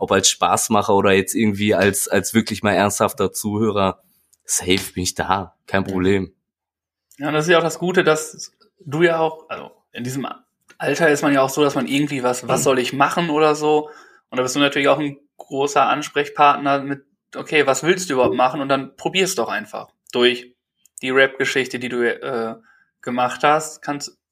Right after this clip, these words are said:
Speaker 3: kannst es ja auch erzählen und kannst es ja auch irgendwie widerlegen. Es ist ein harte, hartes Stück, den man gehen muss, aber es kann funktionieren. Man muss halt nur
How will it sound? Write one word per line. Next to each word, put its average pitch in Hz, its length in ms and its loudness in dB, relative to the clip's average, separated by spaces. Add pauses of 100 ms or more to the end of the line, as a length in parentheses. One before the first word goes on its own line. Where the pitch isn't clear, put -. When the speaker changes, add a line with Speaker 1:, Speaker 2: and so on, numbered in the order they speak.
(100)
Speaker 3:
kannst 147 220 -2
es 143 80 -8
ja 139 100 6
auch 135 100 4
erzählen 160 360 2
und 139 80 0
kannst 135 180 -4
es 123 60 -8
ja 127 100 2
auch 127 120 0
irgendwie 139 440 -6
widerlegen. 151 760 0 (560)
Es 143 120 -8
ist 139 120 -6
ein 147 120 -4
harte, 156 720 0
hartes 170 360 2
Stück, 127 240 -4
den 123 120 -2
man 123 140 -2
gehen 120 200 0
muss, 143 200 -2
aber 127 180 2
es - 240 -8
kann 151 220 0
funktionieren. 156 720 -4 (480)
Man 127 140 -2
muss 127 140 -4
halt 135 200 2
nur 147 440 0